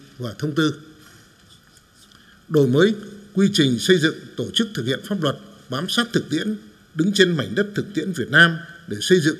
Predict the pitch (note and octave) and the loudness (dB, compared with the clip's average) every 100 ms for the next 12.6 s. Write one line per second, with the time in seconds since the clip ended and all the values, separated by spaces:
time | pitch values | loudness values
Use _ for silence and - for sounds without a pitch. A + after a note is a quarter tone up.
0 | - F3 - F3+ C3+ - - F3+ B2 - | -8 -10 -2 0 0 -6 -8 -6 -6 -10
1 | - _ _ _ - A#2+ A2+ - - - | -20 _ _ _ -4 -2 -2 -6 -20 -20
2 | - _ - B2+ C#3 C#3+ C#3 G#2+ G2 G2+ | -20 _ -6 0 4 4 2 0 -8 -4
3 | B2 C3 G3+ G#3 F#3 D#3 - - - - | 0 2 2 2 2 2 0 -6 -20 -10
4 | - G3 F3 G3 F#3 C#3+ - - D#3 E3+ | -2 0 2 2 0 -2 -6 -4 -4 -4
5 | F#3 - E3+ - A2+ B2+ A#2 G#2 - - | -6 -4 -6 -4 -4 -2 -2 -4 -12 -20
6 | _ _ _ _ _ - - _ B2+ A#2 | _ _ _ _ _ -20 -20 _ -8 -4
7 | F#3 G#3+ C3 F2+ F#3 F#3 F3 - - - | -4 -2 -2 2 4 4 0 -12 -20 -20
8 | - B2+ G#3 D3+ G#2 D3+ F#3+ E3 E3 F3 | -4 0 2 2 2 2 2 0 0 2
9 | C3+ - A2 G2 F#3+ F3 F3+ F3 E3 - | 0 -2 -8 -4 -4 2 2 2 -6 -10
10 | - G#2+ B2 E2+ - - - _ - D#3 | -8 -4 -6 -6 -18 -20 -20 _ 0 2
11 | C#3+ F#3+ F#3+ F3 F#3 F#3+ G3 C#3+ - C3 | 4 4 4 2 -2 -2 -2 -4 -4 -8
12 | G2+ - - G#3 D3+ | -10 -12 -8 -6 -6